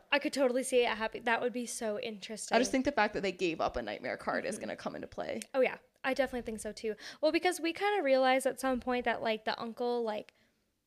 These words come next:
Speaker 1: maybe might not be as trustworthy as we thought he was. Like, maybe there's some other stuff going on,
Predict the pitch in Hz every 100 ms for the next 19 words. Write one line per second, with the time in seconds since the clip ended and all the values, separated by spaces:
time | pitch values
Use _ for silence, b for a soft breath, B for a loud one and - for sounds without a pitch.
0 | 247 254 269 277 285 294 294 294 294 285
1 | 277 - 285 277 277 277 - 269 262 -
2 | 254 254 254 247 262 262 247 247 247 254
3 | 254 247 247 247 240 - 220 254 254 247
4 | 240 233 233 - 233 233 233 - 226 226
5 | 226 220